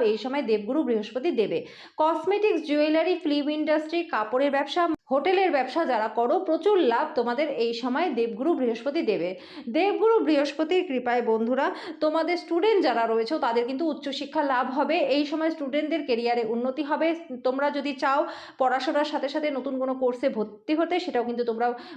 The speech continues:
ভর্তি হতে পারবে। নিজেদের পছন্দ মতো স্কুল, কলেজ, ইউনিভার্সিটিতে ভর্তি হওয়ার সুযোগ দেবগুরু বৃহস্পতি তোমাদের দেবে। সপ্তম ঘরে দেবগুরু বৃহস্পতি বসে তোমাদের উপরে যথেষ্ট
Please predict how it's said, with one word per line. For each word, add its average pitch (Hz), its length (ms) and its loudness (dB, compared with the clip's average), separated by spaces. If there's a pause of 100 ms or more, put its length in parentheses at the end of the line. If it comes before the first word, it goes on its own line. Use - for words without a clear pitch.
ভর্তি 262 280 0
হতে 311 200 2
পারবে। 311 320 0
নিজেদের 262 420 0
পছন্দ 254 340 0
মতো 339 220 0
স্কুল, 370 400 0
কলেজ, 359 360 2
ইউনিভার্সিটিতে 262 720 -2
ভর্তি 247 300 -2
হওয়ার 240 240 2
সুযোগ 285 320 0
দেবগুরু 226 340 0
বৃহস্পতি 240 480 0
তোমাদের 247 420 0
দেবে। 208 220 0 (380)
সপ্তম 349 500 0
ঘরে 440 180 4
দেবগুরু 294 440 2
বৃহস্পতি 269 500 0
বসে 247 320 0
তোমাদের 262 420 0
উপরে 262 220 0
যথেষ্ট 302 440 0